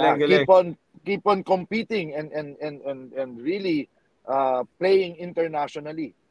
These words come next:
Speaker 1: And, uh, we're
Speaker 2: Mm-hmm.
Speaker 1: get-, we're going to, we're, we're right there.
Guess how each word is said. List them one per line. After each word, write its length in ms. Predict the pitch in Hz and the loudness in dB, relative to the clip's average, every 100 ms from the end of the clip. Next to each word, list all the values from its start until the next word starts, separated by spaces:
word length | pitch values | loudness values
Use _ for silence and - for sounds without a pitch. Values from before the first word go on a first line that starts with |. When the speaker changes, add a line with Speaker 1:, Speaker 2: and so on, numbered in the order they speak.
| _ | _
Speaker 1:
And, 220 | 101 113 _ _ | -20 -20 _ _
uh, 160 | 107 123 | -18 -14
we're 160 | 139 143 | -10 -8
Speaker 2:
Mm-hmm. 80 | |
Speaker 1:
get-, 180 | 139 147 | -8 -10
we're 120 | 151 139 | -10 -10
going 280 | 143 139 131 | -10 -12 -12
to, 340 | 131 113 107 | -10 -10 -8
we're, 220 | 151 156 | -2 0
we're 160 | 156 180 | 2 4
right 220 | 185 202 | 4 2
there. 280 | 170 202 170 | -2 -4 -6